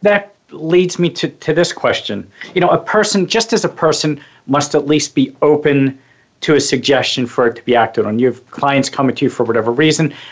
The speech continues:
At least there's some that they might be like when I first, my wife dragged me, you didn't hear the first <laughs>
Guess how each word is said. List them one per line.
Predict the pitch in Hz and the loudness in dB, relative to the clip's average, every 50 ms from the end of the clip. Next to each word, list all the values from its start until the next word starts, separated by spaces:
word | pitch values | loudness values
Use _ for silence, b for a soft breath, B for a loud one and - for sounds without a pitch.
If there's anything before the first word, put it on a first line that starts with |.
| B - | B -8
At | 151 147 160 | -2 0 2
least | 185 180 - - | 2 2 2 2
there's | 175 160 151 - - | 2 2 2 2 2
some | - - - 180 180 175 160 147 | 0 0 2 2 2 2 0 0
that | 151 147 147 - - _ _ _ - _ _ | -2 -4 -4 -8 -16 _ _ _ -20 _ _
they | - 135 127 | 0 0 2
might | 127 135 139 143 139 - - | 2 0 0 0 -2 -4 -2
be | - 147 143 | 0 2 4
like | 135 127 120 117 - | 4 4 2 0 0
when | 127 120 | 0 2
I | 131 139 | 2 0
first, | - - - 127 117 104 - - B B B B B B - | 0 0 0 0 0 0 -2 -6 B B B B B B -2
my | 120 123 | 0 2
wife | 123 139 139 131 135 | 2 2 2 0 -2
dragged | - - 131 127 131 135 123 | -2 -2 0 2 2 0 0
me, | 131 123 123 120 113 117 | 0 -2 -2 -2 -4 -6
you | - 127 135 127 - - 127 131 135 | -12 -18 -18 -18 -18 -14 -10 -6 -4
didn't | 127 127 123 123 - - | -2 -2 -4 -6 -8 -8
hear | - - 135 123 | -6 -4 -2 -2
the | 113 107 | -2 -4
first | - - 139 131 127 - | -4 -2 -2 -2 0 0
<laughs> | - | -2